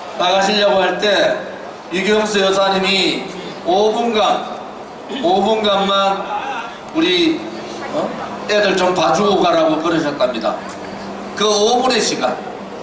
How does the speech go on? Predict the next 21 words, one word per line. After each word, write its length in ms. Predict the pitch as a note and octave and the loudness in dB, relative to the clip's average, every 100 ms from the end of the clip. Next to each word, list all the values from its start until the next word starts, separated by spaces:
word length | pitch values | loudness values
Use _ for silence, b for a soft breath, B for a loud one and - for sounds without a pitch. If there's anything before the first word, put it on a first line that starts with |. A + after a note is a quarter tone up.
| - - - G3+ G3+ - F#3+ F#3+ F#3+ F#3+ F#3+ F#3+ - - - - - - - | -10 -10 -12 -12 -12 -12 -12 -12 -12 -12 -12 -12 -12 -12 -12 -12 -12 -12 -4
구국의 640 | B3 C4 B3+ A#3 A3+ G#3 | 0 2 2 2 2 2
혁명을 580 | A3 A3+ A#3+ A#3+ A#3 G#3+ | 2 0 2 2 2 2
일으킬 480 | G3+ G#3+ - G3+ G3 | 0 0 0 -2 0
때 480 | B3 A#3+ F#3 - - - - - - - - - | 0 2 4 2 0 -6 -12 -14 -16 -18 -12 -2
박정희 460 | G3+ G#3 A#3+ A#3+ | 0 2 0 0
대통령의 1120 | B3+ B3+ B3+ C4 C4 B3+ B3 A#3+ A3+ G#3+ - - - - - | 2 2 2 2 4 2 2 2 2 2 0 -4 -8 -10 -4
그 260 | A3+ B3+ | 0 2
발길을 560 | B3 A3 - B3+ A#3+ G#3 | 4 2 0 0 2 4
오 180 | G#3+ A3+ | 4 2
분간 380 | A#3+ A#3 G#3+ G#3+ | 0 2 2 2
잡았던 720 | A3 A3 G#3+ G#3+ G3+ F#3+ - - - - F3 | 2 2 0 0 0 -2 -10 -14 -18 -14 -8
유경수 520 | G3+ A3 A3 G3+ F#3+ | 0 0 0 0 2
여사님의 1000 | F#3+ G3 G3 F#3+ F#3 G3 G3+ G3+ - - | 4 4 2 0 0 2 2 0 -8 -8
그 100 | F3+ | -2
현명한 540 | E3 F#3 G3 F#3+ F#3 | 0 0 2 2 2
생각, 540 | F3+ D3+ D3+ D3+ B2+ - - - - - - | 2 0 2 2 2 -2 -8 -12 -14 -14 -4
우리는 300 | D4+ D#3+ - | 0 0 2
다시 240 | F3 E3+ | 2 4
한 160 | D#3+ D#3 | 2 2
번 200 | D#3 D3+ | 0 2
더 440 | E3 E3 D#3+ E3 | 2 4 2 0